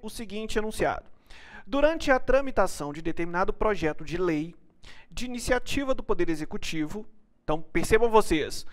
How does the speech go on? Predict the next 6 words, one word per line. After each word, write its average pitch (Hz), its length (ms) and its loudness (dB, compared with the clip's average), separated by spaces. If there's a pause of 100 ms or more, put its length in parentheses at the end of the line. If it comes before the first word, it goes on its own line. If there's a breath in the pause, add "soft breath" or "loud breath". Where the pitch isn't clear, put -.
(140 soft breath)
um 165 100 -12
projeto 190 680 8
de 240 100 -2
lei 214 220 6
teve 220 260 4
iniciativa 254 800 8